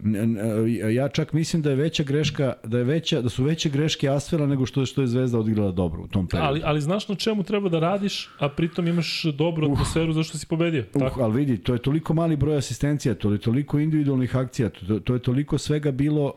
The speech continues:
Speaker 1: na, na kašičicu od kraja prvog poluvremena.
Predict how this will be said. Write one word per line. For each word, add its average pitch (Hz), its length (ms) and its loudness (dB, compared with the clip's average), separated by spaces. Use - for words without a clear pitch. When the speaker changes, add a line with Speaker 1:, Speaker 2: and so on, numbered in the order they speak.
Speaker 1:
na, 123 220 -2
na 127 140 2
kašičicu 135 720 0
od 170 300 0
kraja 143 300 2
prvog 113 300 0
poluvremena. 92 420 0